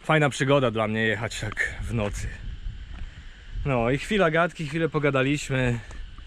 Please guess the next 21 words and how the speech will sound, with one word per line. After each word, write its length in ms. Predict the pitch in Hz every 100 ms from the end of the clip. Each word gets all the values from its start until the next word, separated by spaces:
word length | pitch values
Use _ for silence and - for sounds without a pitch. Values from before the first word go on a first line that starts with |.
| - - - - - -
i 100 | 117
powiedział, 580 | 117 113 110 107 104
że 200 | 104 104
spanie 380 | 98 - 131 123
jest 160 | 110 104
za 100 | 113
pięćdziesiąt 600 | - 113 117 120 113 -
kilometrów. 880 | 120 104 117 120 120 110 - - - - - - - - - - - - - - - - -
No, 140 | 117
ale 340 | 107 107 120 127
śmiesznie, 420 | - 180 - 139
bo 100 | 123
Dominika 500 | 123 131 127 123 135
ten 260 | 135 117 120
dała 260 | 127 120
dzidę 340 | 123 127 120 120
gdzieś 260 | 120 120
tam 300 | 135 123 139 - - - - - - - - - -
i 80 | 120
opowiadała, 600 | 127 131 131 139 143 135
że 200 | 127 165